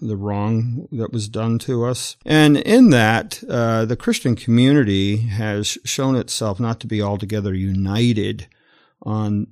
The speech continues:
the nature of forgiveness, the nature of repentance, what repentance does, and that's why this talk has to do with reflections on the idea of conditional forgiveness.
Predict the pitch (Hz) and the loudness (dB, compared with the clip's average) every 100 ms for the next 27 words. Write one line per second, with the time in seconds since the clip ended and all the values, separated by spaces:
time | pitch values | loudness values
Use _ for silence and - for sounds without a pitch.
0 | - 107 101 113 117 - - 98 98 101 | -8 -4 -2 0 -2 -4 -6 -4 -4 -8
1 | _ - 101 101 - 107 110 104 107 107 | _ -10 -8 -8 -10 -6 -4 -4 -4 -4
2 | 110 - 95 98 101 - 104 92 95 87 | -6 -8 -6 -4 -4 -6 -6 -6 -8 -10
3 | - 135 131 127 120 117 - 90 - 87 | -6 -2 -2 -2 -4 -4 -6 -8 -10 -12
4 | - - 110 101 90 87 - 107 104 107 | -10 -6 -6 -6 -8 -10 -10 -6 -4 -2
5 | 110 95 90 98 104 - 104 92 92 - | -2 -4 -6 -6 -6 -8 -6 -6 -8 -10
6 | 202 98 - - 107 92 90 - - 104 | -10 -8 -10 -6 -6 -6 -8 -12 -10 -8
7 | 95 - 92 90 92 95 92 90 85 - | -8 -10 -12 -8 -6 -4 -6 -8 -10 -16
8 | _ - 101 - 107 - 104 95 95 92 | _ -10 -8 -6 -8 -6 -8 -6 -6 -6
9 | 90 90 92 92 98 87 - _ - 117 | -6 -8 -8 -6 -6 -6 -10 _ -10 -4
10 | 101 92 107 110 - 98 85 - - - | -2 -2 -2 -4 -4 -8 -8 -12 -14 -16
11 | - - 92 92 92 87 95 - | -14 -10 -8 -8 -8 -10 -12 -12